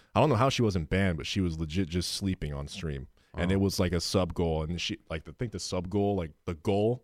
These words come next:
Speaker 1: the end goal was to, for her to get a computer, like, a better P C.
Speaker 2: Hmm.
Speaker 1: She's like, "You guys help me get my P C so I can stream more." It's like, "You're sleeping.
Speaker 2: Yeah.
Speaker 1: You're sleeping right now."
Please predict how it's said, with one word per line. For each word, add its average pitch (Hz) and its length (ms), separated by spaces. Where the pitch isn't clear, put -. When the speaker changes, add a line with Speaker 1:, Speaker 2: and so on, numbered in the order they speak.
Speaker 1:
the 80 120
end 92 160
goal 107 300
was 85 140
to, 85 260
for 87 140
her 98 100
to 90 60
get 92 160
a 85 40
computer, 80 560
like, 90 140
a 76 40
better 92 240
P 87 200
C. 73 400
Speaker 2:
Hmm. 95 100
Speaker 1:
She's 90 240
like, 90 160
"You 117 100
guys 120 460
help 127 240
me 131 300
get 117 180
my 117 180
P 110 220
C 113 180
so - 160
I 92 100
can 101 240
stream 107 400
more." 87 440
It's - 100
like, 107 120
"You're 143 140
sleeping. 151 760
Speaker 2:
Yeah. 80 440
Speaker 1:
You're 226 120
sleeping 254 440
right 151 180
now." 135 320